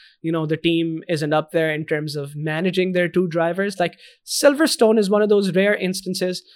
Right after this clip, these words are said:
where Ferrari, I think, would have lost the win had it not been for that last, you know, late safety car.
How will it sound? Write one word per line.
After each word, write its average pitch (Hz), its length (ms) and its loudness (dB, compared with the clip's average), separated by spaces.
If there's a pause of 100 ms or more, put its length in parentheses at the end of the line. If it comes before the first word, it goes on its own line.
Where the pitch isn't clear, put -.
(200)
where 185 180 0
Ferrari, 196 480 2
I 185 80 0
think, 190 320 -4
would 190 100 2
have 175 140 0
lost 185 400 4
the 185 100 2
win 185 220 0
had 180 160 0
it 190 100 -2
not 196 200 -4 (360)
been 233 300 2
for 185 180 0
that 165 240 2
last, 151 340 -2 (140)
you 156 140 -4
know, 147 80 -4
late 151 260 0
safety 151 360 -6
car. - 260 -8